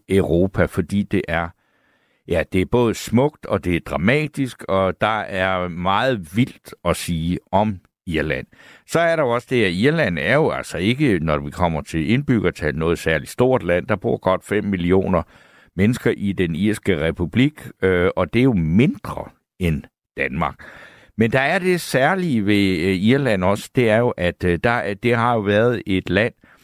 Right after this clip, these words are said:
hvorfra der er mange, der har udvandret, og, øh,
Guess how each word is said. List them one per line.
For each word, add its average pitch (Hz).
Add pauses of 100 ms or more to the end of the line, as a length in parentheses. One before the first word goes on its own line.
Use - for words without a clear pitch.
(260)
hvorfra 117
der 117
er 92
mange, 95
der 85
har 87
udvandret, 92
og, 90
øh, 87